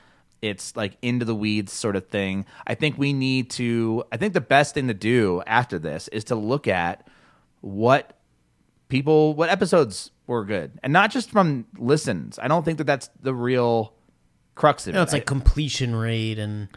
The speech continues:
Speaker 1: Yeah,
Speaker 2: you
Speaker 1: well, I
Speaker 2: know.
Speaker 1: think it's just, I, I think it's more anecdotally, right? I think we
Speaker 2: Mm.
Speaker 1: need to, like,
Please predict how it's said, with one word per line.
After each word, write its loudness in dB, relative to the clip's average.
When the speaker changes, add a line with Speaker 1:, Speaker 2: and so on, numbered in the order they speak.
Speaker 1:
Yeah, 4
Speaker 2:
you 4
Speaker 1:
well, 8
I 8
Speaker 2:
know. -4
Speaker 1:
think 2
it's -2
just, -4
I, 2
I 0
think -4
it's -2
more 0
anecdotally, 0
right? -2
I -2
think -4
we 2
Speaker 2:
Mm. 0
Speaker 1:
need 0
to, -4
like, -2